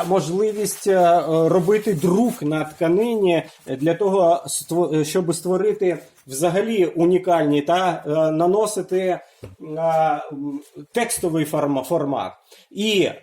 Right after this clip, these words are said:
отут ще у нас є, е, шкір-,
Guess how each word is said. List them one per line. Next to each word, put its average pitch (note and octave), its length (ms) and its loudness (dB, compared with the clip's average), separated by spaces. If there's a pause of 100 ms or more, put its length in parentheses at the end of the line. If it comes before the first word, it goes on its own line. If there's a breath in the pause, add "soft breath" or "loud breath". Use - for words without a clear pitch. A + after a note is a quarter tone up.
(480)
отут G#3 460 -4
ще - 280 -4
у E3 120 0
нас D3+ 300 -2
є, D#3 420 -2 (280 loud breath)
е, C#3 400 0
шкір-, F#3+ 600 -4